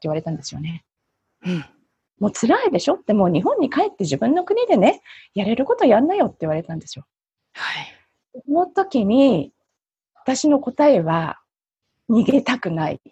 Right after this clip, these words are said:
Speaker 1: 嫌だ」だったんですよね。
Speaker 2: うん。
Speaker 1: 「ここで日本に帰ったら私の負けだ」だったんですよね、その時の声が。で、じゃあ私はこの地で、あの、元気になる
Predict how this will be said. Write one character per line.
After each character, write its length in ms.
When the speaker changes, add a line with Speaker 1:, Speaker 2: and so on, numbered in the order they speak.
Speaker 1:
嫌 280
だ」 200
だ 80
っ 60
た 100
ん 20
で 60
す 140
よ 960
ね。 60
Speaker 2:
う 40
ん。 40
Speaker 1:
「こ 120
こ 80
で 120
日 180
本 160
に 120
帰 140
っ 100
た 180
ら 100
私 360
の 100
負 120
け 80
だ」 100
だ 120
っ 120
た 140
ん 40
で 80
す 100
よ 60
ね、 100
そ 100
の 80
時 200
の 140
声 320
が。 140
で、 320
じ 120
ゃ 220
あ 40
私 420
は 160
こ 240
の 180
地 240
で、 520
あ 220
の、 500
元 200
気 140
に 80
な 120
る 180